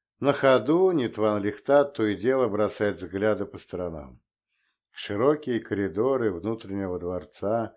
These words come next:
поражают роскошью. Причем не обилием золота, серебра или драгоценных камней. Вовсе нет. Нитван Лихтат тихо вздохнул.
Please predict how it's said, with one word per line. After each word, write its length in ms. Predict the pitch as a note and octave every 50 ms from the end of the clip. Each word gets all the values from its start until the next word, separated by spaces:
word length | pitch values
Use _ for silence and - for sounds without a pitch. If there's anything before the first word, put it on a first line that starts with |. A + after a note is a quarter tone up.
| _ _ _ - _ _ _ _ _
поражают 720 | - B2 C3 C3+ B2+ - F2 G#2+ A#2+ C3+ C#3+ C#3+ C#3 C#3 A#2+
роскошью. 760 | G2+ G2+ A2 B2 B2 - - - - - - - - _ _ _ _ _ _ _ _ _ _ _ _ _ _ _ _ _ _ _
Причем 420 | A#2+ B2 A#2 - E3+ F3+ F#3 F3
не 100 | E3 D#3+
обилием 600 | D#3 D3+ C#3 C#3+ F#3 G#3 G#3+ G3 F3+ D#3 B2+ A2
золота, 640 | F#2 F2+ G#2 C3 D#3 E3+ E3 D3+ C#3 B2+ - A2 G#2
серебра 760 | - - A2 G#2+ A2 G2+ E2+ G2 G2+ A2 B2 C#3 D3 C#3 A#2+
или 160 | G#2 F#2 G2
драгоценных 760 | F2+ F#2+ G2 G2+ G2 G2+ G2 - - G#2 G2 G2 F#2+ - -
камней. 500 | - G#2+ G#2+ G#2 G2+ F#2 E2+ D2 C2 - _ - - - _
Вовсе 380 | - E3+ E3+ D3 - - D3+ C#3+
нет. 260 | A2 E2+ D2 - _ _ _ _ _ _ _ _ _ _ _ _ _ _ _ _ _ _ _ _ -
Нитван 480 | C3+ D3 D3 D#3+ F3+ G3 G3+ G3 F3+
Лихтат 600 | D#3+ D#3+ D3 - - - E3+ F3 E3+ E3+ - -
тихо 420 | - - D#3+ F3+ E3 - - D3 C3+
вздохнул. 920 | A#2+ A2 A2 B2+ A#2+ - - - G2 G2 G2 F#2 E2+ D2 C2+ C2+ B1+